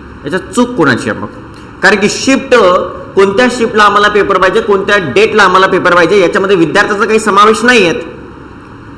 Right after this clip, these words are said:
बरोबर की नाही? मग अशा फॅक्टरमुळे जर विद्यार्थ्यांचे सिलेक्शन जात असतील, तर ही चुकीची पद्धत आहे मग.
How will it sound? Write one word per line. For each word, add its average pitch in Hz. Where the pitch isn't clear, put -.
बरोबर 180
की 180
नाही? 117
मग 214
अशा 262
फॅक्टरमुळे 233
जर 247
विद्यार्थ्यांचे 214
सिलेक्शन 196
जात 185
असतील, 185
तर 208
ही 208
चुकीची 226
पद्धत 117
आहे 101
मग. 98